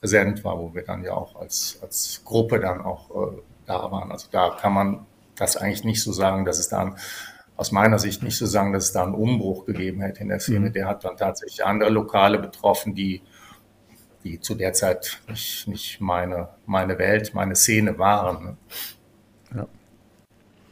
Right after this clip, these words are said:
Speaker 2: Ähm, jetzt hast du Schulz angesprochen. Äh, w-, wann, äh, und welcher Form hat dein erstes Engagement innerhalb der Community, äh, be-, begonnen? Also,
Speaker 1: Also ich
Speaker 2: ähm,
Speaker 1: hab, ähm, jetzt so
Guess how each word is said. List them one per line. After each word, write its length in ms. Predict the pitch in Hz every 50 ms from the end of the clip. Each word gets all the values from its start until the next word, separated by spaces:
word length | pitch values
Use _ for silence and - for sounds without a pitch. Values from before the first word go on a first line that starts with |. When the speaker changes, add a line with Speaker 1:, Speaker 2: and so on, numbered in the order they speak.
| _ - - - - - - - _ _ -
Speaker 2:
Ähm, 440 | 120 110 107 107 110 104 107 120
jetzt 140 | 113 98 -
hast 140 | 117 104 -
du 60 | 135
Schulz 340 | - - - 127 113 - -
angesprochen. 800 | - 127 151 208 196 165 - - - - - - 190 196 185 -
Äh, 280 | 190 160 127 107 107
w-, 80 | - - -
wann, 880 | 120 113 113 120 151 160 - 165 175 185 - - 131 123 120 110 104 -
äh, 40 | - - - - - -
und 180 | 113 107 101 95
welcher 280 | 107 117 - - 131
Form 240 | - - 156 131 127
hat 80 | - 131
dein 340 | 120 117 117 120 113 131 294
erstes 500 | - 120 110 - - 139 104 92 - -
Engagement 920 | - - 107 113 110 117 110 101 110 110 107 107 117 123 117 120 - - - - - - - - - - - _ _ -
innerhalb 400 | 117 110 107 98 101 107 101 -
der 240 | - 113 104 107 98
Community, 1000 | - - - - 110 110 110 107 107 110 104 92 85 117 117 107 107 107 113 -
äh, 180 | - 127 104 95
be-, 180 | 98 104 113 - - -
begonnen? 640 | 127 113 95 98 110 104 104 107 98 90 90 87 87
Also, 220 | - 95 92 95 92 107 - - - - - - - - - - - - 226
Speaker 1:
Also 200 | - 113 104 107
ich 240 | 107 95 - 92 -
Speaker 2:
ähm, 60 | 139
Speaker 1:
hab, 240 | 127 - - - - - 117 117
ähm, 380 | 113 110 110 107 104 107 107 107
jetzt 240 | 110 110 - -
so 240 | - 110 98 87 85